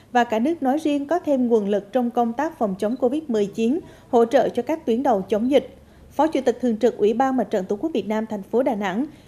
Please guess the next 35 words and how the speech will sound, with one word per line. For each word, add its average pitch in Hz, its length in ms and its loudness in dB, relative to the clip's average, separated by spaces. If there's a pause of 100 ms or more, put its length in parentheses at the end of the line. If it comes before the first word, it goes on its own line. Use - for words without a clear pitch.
(100)
ghi 311 160 4
nhận, 254 380 0
cảm 220 220 0
ơn 262 220 2
nghĩa 208 100 2
cử 190 320 0
cao 262 180 2
đẹp, 214 360 2
trách 339 180 0
nhiệm 202 180 0
xã 180 140 -2
hội 196 300 0
của 185 80 -2
các 320 280 -4
đơn 233 280 2
vị, 190 280 2
doanh 233 160 0
nghiệp 226 220 2 (280)
đã 202 140 2
đồng 220 260 2
hành, 220 300 -2
chung 277 160 -2
tay 262 180 0
cùng 233 200 -4
thành 208 200 -6
phố 226 260 2
trong 262 220 0
công 233 200 -2
tác 294 260 -6
phòng 196 220 0
chống 226 200 -2
covid 277 280 -2
mười 208 140 -2
chín. 220 320 0 (400)
Nhấn 240 180 2